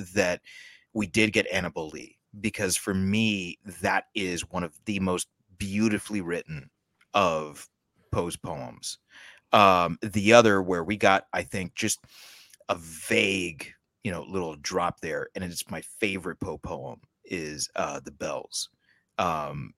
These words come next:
and I can't remember if it's this episode, um, but there's a moment where he's sitting in front of,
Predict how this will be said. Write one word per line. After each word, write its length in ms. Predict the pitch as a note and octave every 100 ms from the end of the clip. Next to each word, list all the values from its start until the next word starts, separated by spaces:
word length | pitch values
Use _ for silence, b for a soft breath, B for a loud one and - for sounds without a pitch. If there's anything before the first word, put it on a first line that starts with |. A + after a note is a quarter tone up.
| _
and 140 | A2 E2+
I 60 |
can't 320 | - - C3+
remember 340 | C#3+ B2 A#2+ A#2
if 120 | -
it's 180 | - -
this 400 | E2+ G#2 C3+ - -
episode, 640 | B2+ E3 - E3+ F3+ F#3 B B B B -
um, 400 | G#2+ G2 F#2+ -
but 140 | A2
there's 200 | G#2 A2
a 40 | G#2
moment 540 | G2+ G#2 A2 A#2 G#2+
where 400 | G#2 F#2+ F#2 F#2
he's 300 | E2 A2+ F#2+
sitting 580 | - - G#2+ G2 F#2 F2+
in 180 | - F2
front 320 | - - F2
of, 420 | E2 D#2 D2 -